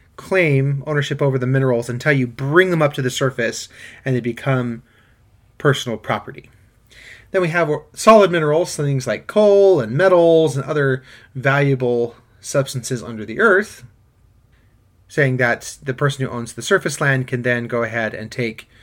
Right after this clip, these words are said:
these solid minerals from the ground and take ownership of them. Then finally, we have the simplest of all, which is the air rights.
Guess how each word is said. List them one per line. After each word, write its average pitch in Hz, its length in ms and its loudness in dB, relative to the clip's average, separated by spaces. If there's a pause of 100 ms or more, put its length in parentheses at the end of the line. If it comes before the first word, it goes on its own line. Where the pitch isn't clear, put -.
(500)
these 107 340 -10
solid 156 340 0
minerals 123 500 -2
from 120 160 -8
the 110 80 -6
ground 107 560 -4 (220)
and 107 440 -10 (160)
take - 240 -12
ownership 170 540 -2 (100)
of 151 140 -8
them. 370 300 -6 (1200)
Then 180 140 -2
finally, 214 440 2
we 170 220 -2
have 131 400 -2
the 120 60 -6
simplest 139 400 -4
of 156 80 0
all, 175 220 2
which 147 140 -2
is 143 160 -2
the 117 240 -8
air 135 320 2
rights. 101 580 -8